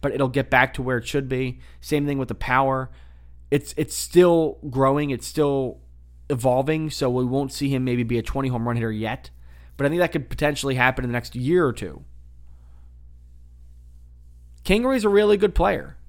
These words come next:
And it's no secret he will be part of the Phillies' future. And he will be the second baseman at some point in the future.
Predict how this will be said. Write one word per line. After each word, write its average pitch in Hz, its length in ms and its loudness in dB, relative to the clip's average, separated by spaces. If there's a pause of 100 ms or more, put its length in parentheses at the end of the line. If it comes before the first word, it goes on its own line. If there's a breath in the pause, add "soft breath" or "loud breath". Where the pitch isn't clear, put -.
(1600)
And 139 540 0
it's - 340 -6
no 143 140 0
secret 165 400 0
he 156 80 0
will 143 120 2
be 127 160 -2
part 139 280 2
of 131 40 -4
the 127 80 -2
Phillies' 127 320 -2
future. - 400 -6 (520 soft breath)
And 135 140 -2
he 135 100 0
will 139 140 0
be 139 100 0
the 135 100 0
second 127 300 -4
baseman 120 320 -4
at 113 80 -8
some 117 140 -4
point 139 180 -2
in 104 60 -10
the 107 40 -10
future. - 400 -14